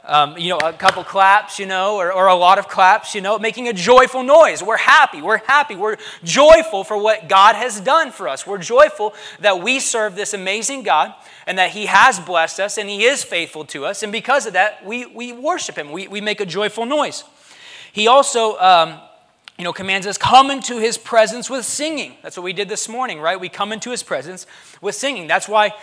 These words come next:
you know, somebody somewhere wasn't just like, "You know what? We should start church with three songs." That, that sounds about right. No, it's, it's in the Bible. The Bible tells us to come into His presence with singing. Uh, to, to, to sing, to, to make music. And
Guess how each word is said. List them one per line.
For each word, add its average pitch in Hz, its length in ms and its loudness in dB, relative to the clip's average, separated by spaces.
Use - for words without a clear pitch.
you 196 80 -6
know, 190 80 -4
somebody 269 340 0
somewhere 262 320 0
wasn't 208 320 -2
just 202 160 -12
like, 185 160 -6
"You 240 80 -12
know 226 120 -8
what? 220 380 -8
We 240 160 -14
should 208 180 -12
start 185 320 -6
church 185 420 -12
with - 360 -16
three 190 140 -12
songs." - 480 -12
That, - 240 -14
that 151 160 -16
sounds 156 220 -10
about 135 180 -6
right. 143 220 -6
No, 269 180 -2
it's, 165 140 -10
it's 214 160 -6
in 302 100 -2
the 240 80 0
Bible. 214 400 2
The 170 60 -10
Bible 233 240 4
tells 269 200 4
us 190 120 -10
to 190 100 -6
come 247 300 0
into 262 240 -8
His 240 160 -4
presence 180 500 -2
with 196 180 -4
singing. 247 640 -4
Uh, 175 120 -2
to, 220 160 -6
to, 233 200 -6
to 196 200 -10
sing, 240 500 -2
to, 180 320 -6
to 190 140 -8
make 208 260 -4
music. 196 400 -6
And 185 160 -8